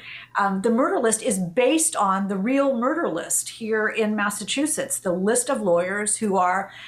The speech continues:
experienced enough and, um, actually benevolent enough to be appointed by the state to represent murder defendants who cannot afford a good lawyer.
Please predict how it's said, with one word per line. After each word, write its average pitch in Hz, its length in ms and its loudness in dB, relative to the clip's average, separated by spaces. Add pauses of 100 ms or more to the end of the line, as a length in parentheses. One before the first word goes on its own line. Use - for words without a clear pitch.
(120)
experienced 254 720 0
enough 190 500 0 (140)
and, 196 340 -2
um, 202 520 -4 (680)
actually 269 360 2
benevolent 202 840 0
enough 175 420 -6 (280)
to 233 420 -2 (200)
be 247 240 0
appointed 262 520 0
by 202 160 2
the 196 120 -2
state - 460 -2
to 214 220 -2
represent 202 720 0
murder 220 640 2 (160)
defendants 185 640 -4
who 202 200 -2
cannot 185 360 0
afford 180 320 -2
a 170 40 -2
good 156 200 -4
lawyer. - 400 -6